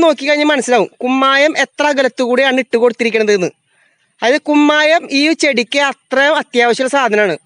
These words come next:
അതായത് ശരിക്കും പറഞ്ഞാൽ നാൽപത്തഞ്ച് ദിവസം മുന്നത്തെ, ഏം, ഇട്ട് വെച്ച, അതായത് നാൽപത്തഞ്ച് ദിവസമാണ് ഇതിന് വാലിഡിറ്റി എന്ന് പറയുന്നത് കുമ്മായത്തിന്റെ. അപ്പൊ ഈ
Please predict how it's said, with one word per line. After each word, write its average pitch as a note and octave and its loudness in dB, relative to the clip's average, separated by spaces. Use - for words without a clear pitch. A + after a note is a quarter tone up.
അതായത് A3 0
ശരിക്കും C#4 0
പറഞ്ഞാൽ D4+ 2
നാൽപത്തഞ്ച് C4+ -2
ദിവസം D4+ -2
മുന്നത്തെ, C#4+ 2
ഏം, C4+ 2
ഇട്ട് - -4
വെച്ച, C#4 -2
അതായത് C4 2
നാൽപത്തഞ്ച് A#3+ -2
ദിവസമാണ് C#4+ 2
ഇതിന് D4+ 2
വാലിഡിറ്റി B3+ 0
എന്ന് C#4 2
പറയുന്നത് C4+ 0
കുമ്മായത്തിന്റെ. A#3+ 0
അപ്പൊ G3 -4
ഈ - -4